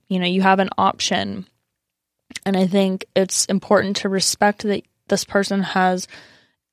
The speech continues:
invited you into their life, and you can be a positive role in their life. And if you choose to be disrespectful to them, that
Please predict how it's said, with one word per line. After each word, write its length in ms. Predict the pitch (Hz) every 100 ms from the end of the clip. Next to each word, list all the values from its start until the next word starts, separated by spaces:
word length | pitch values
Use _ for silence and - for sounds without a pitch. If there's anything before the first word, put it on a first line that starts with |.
| _ _ _ -
invited 520 | 208 202 220 262 262
you 140 | 208 196
into 260 | 196 208
their 200 | 196 196
life, 520 | 185 185 185 185 - - -
and 520 | 196 190 190 185 190 -
you 340 | 202 208 202
can 280 | 202 208 202
be 140 | 214
a 60 | 208
positive 540 | - 214 226 240 233
role 220 | 202 190 190
in 100 | 190
their 160 | 190
life. 340 | 190 190 196 202
And 100 | 196
if 140 | -
you 100 | 202
choose 340 | - 226 220
to 100 | -
be 100 | 208
disrespectful 800 | 196 196 - 190 190 185 - 190
to 140 | 185 190
them, 340 | 185 180 185
that 300 | 180 180 -